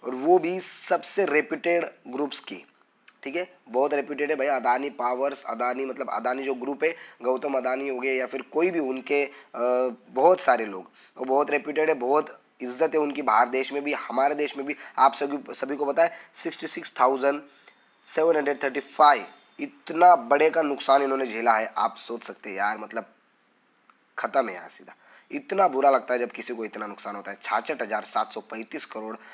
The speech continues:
अट्ठावन लाख पचास हजार रुपये, इतना बड़ा नुकसान हुआ है। और फिर भी मैं इनके शेयर्स रिकमेंडेड अभी एक करूँगा,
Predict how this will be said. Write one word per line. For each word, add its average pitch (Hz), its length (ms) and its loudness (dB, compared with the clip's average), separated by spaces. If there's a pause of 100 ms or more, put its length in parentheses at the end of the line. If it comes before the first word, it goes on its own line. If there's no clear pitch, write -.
(120)
अट्ठावन 139 440 0
लाख 117 320 4
पचास 139 500 2
हजार 95 220 -14
रुपये, - 200 -20 (800)
इतना 165 360 -2
बड़ा 139 240 -2
नुकसान 120 360 -2
हुआ 117 180 4
है। 135 80 -2 (220)
और 170 260 0 (220)
फिर 233 140 -2
भी 202 160 0
मैं 135 180 -2
इनके 147 300 -4
शेयर्स 135 280 -6
रिकमेंडेड 131 420 -4 (120)
अभी 135 300 -4
एक 135 200 -2
करूँगा, 117 320 -4